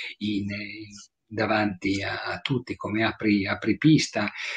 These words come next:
e quindi la stregoneria come protofemminismo, eccetera. Lei ha aperto una porta, ma in realtà, eh, è stata immediatamente assalita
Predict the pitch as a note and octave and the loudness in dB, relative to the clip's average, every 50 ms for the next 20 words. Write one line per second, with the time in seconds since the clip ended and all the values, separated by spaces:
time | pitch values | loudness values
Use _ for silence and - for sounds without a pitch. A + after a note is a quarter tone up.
0 | - - - D3 C#3 - - C3+ B2+ B2 A#2+ A#2 A#2+ A#2 A2+ A2 G#2 G#2 - - | -6 -2 0 0 0 4 8 10 12 12 12 12 12 12 12 10 8 4 4 4
1 | B2 A#2 A2 A#2+ A#2 A2 A2 A2 A#2+ B2 B2+ A#2+ G#2+ - - B2 A#2 A2+ A#2 A2 | 6 8 10 10 10 10 10 10 10 10 10 10 8 6 4 6 8 8 8 8
2 | A2+ - A#2 A2+ A2 - A#2 A#2 - A#2+ A2 G#2+ G#2+ G#2+ G#2 G#2 A2 A#2+ B2+ B2+ | 8 6 2 2 2 2 0 0 2 4 6 6 8 8 8 8 8 10 10 10
3 | A#2 A2 G#2+ G#2+ A2 A2 G#2 G2 F2+ - - - G#2+ G2+ F#2+ - G#2+ G#2 G#2 - | 8 8 6 4 4 4 2 0 -2 -2 -2 0 0 0 -2 -2 -4 -4 -4 -4
4 | _ - - - - - - - - C#3 D3 F3 F3+ F3 F3+ - - - - - | _ -2 -2 -2 -2 -4 -10 -2 6 12 12 12 12 12 12 10 4 2 4 6
5 | E3+ E3 D3 - - - A2+ G#2+ G#2+ G2+ F#2+ - B2 A#2 A2+ G#2+ G#2 G2+ G2+ - | 8 8 8 6 2 0 0 0 0 0 0 2 2 4 4 4 2 -2 -4 -4
6 | - G#2 G#2 A2 A#2+ B2 B2+ A#2+ - - - A#2 A#2+ B2 B2 C3 C#3+ B2+ A#2 - | -2 2 6 8 8 8 8 6 2 0 2 4 6 6 8 8 8 6 4 4
7 | - A#2+ B2 C3 B2+ B2 A#2+ - B2 A#2+ A2 G#2 G#2 G2+ G2+ G2+ G2 F#2+ - - | 4 4 6 6 6 4 4 4 2 2 2 2 0 -2 -4 -6 -6 -8 -8 -8
8 | - - F3+ - - A2+ A2 - - G#2 F#2+ - - - - B2+ A#2+ A#2 A2 G2+ | -4 -4 -2 0 2 0 0 2 0 0 0 -2 0 4 6 8 8 8 8 6
9 | G2+ A2 G2+ - A2 G#2 G#2+ A#2 A#2+ A#2 A2+ A#2+ - - - - - A#2+ A2+ A2+ | 4 2 0 2 4 6 8 8 8 6 4 2 0 2 2 2 2 4 4 4
10 | A2+ A2+ A2+ - B2+ A#2+ A2 A2 | 4 4 2 2 2 2 2 0